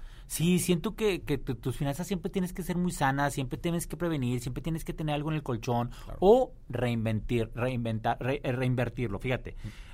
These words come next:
Speaker 1: ahorita mi hermano, que mi hermano financieramente es un cabrón
Speaker 2: Ujú.
Speaker 1: hecho y derecho. ¿Qué hizo?
Speaker 2: Ujú.
Speaker 1: El negocio está capitalizado, nuestros proveedores están sufriendo por flujo,
Speaker 2: Ujú.
Speaker 1: les habló, "Oye,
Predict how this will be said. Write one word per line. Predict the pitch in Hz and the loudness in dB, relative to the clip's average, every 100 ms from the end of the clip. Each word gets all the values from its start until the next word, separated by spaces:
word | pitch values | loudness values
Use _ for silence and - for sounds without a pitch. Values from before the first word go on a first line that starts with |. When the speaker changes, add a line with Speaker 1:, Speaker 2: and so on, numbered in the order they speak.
| - | 2
Speaker 1:
ahorita | 135 143 185 | 2 4 4
mi | 180 | 6
hermano, | 156 156 127 | 6 6 6
que | 127 | 2
mi | |
hermano | 127 170 | 4 4
financieramente | 208 214 156 147 147 151 | 4 0 0 0 0 -2
es | 151 | 0
un | 151 143 | 0 -2
cabrón | - 151 120 110 117 123 | 0 2 4 2 0 -2
Speaker 2:
Ujú. | |
Speaker 1:
hecho | 113 - 123 | -4 -2 -2
y | |
derecho. | 98 87 - - - - - - | -2 -4 -8 -16 -16 -14 -14 -12
¿Qué | - 190 | 4 6
hizo? | 202 202 - 156 120 - - - - | 6 4 0 -4 -4 -12 -16 -16 -12
Speaker 2:
Ujú. | 127 - - - 120 | -12 -12 -16 -8 0
Speaker 1:
El | 120 | 2
negocio | 123 123 139 | 2 2 0
está | - 135 | -4 -2
capitalizado, | 147 - 156 160 185 170 160 165 - - - - - - - | -4 -2 -2 0 2 2 0 -8 -16 -16 -16 -16 -16 -16 -4
nuestros | 120 117 117 - | 0 0 -2 0
proveedores | 117 110 113 113 113 127 | 2 4 4 2 -2 -6
están | - 113 | -2 -2
sufriendo | 117 120 131 131 | -2 -2 -2 -2
por | 147 143 | -2 -2
flujo, | 180 165 147 143 - 127 | 2 2 0 -6 -8 -14
Speaker 2:
Ujú. | 123 - - - - | -12 -12 -16 -18 -6
Speaker 1:
les | 110 110 107 | -2 0 0
habló, | 98 98 95 - | 0 0 -4 -2
"Oye, | 127 127 110 | 0 0 -2